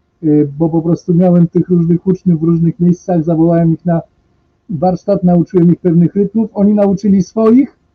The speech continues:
i później się zjechaliśmy w dwutysięcznym roku w Krakowie i zagraliśmy w ponad osiemdziesiąt osób jeden wieczór.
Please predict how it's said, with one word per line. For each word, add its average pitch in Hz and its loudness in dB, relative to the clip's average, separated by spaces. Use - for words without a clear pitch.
i 180 -4
później 214 0
się 208 -2
zjechaliśmy 190 -2
w 165 -4
dwutysięcznym 170 -6
roku 165 -6
w - -14
Krakowie 170 -4
i 156 -2
zagraliśmy 160 -6
w - -20
ponad 160 -6
osiemdziesiąt 151 -6
osób 156 -6
jeden 175 0
wieczór. 160 -2